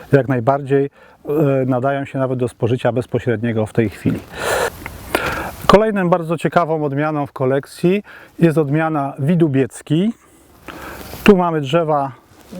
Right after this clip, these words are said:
mm, które są już, e, w kolekcji dwanaście lat. Też, e, prowadzone, tak jak wcześniej wspomniałem, wszystkie w formie drzewa, e,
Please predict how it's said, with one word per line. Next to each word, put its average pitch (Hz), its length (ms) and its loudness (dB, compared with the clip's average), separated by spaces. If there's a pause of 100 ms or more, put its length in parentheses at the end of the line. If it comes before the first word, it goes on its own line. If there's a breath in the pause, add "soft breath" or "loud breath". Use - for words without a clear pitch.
mm, 151 240 6
które 165 200 2
są 151 200 0
już, 143 300 -2
e, 151 260 2
w - 80 -20
kolekcji 147 420 -2
dwanaście 139 500 0
lat. 127 380 0 (680 loud breath)
Też, - 380 4
e, 160 240 0 (200 loud breath)
prowadzone, 170 540 4
tak 147 140 0
jak 143 160 0
wcześniej 165 420 -4
wspomniałem, 147 560 0
wszystkie - 340 -2
w - 40 -20
formie 117 320 0
drzewa, 143 520 2
e, 226 40 -2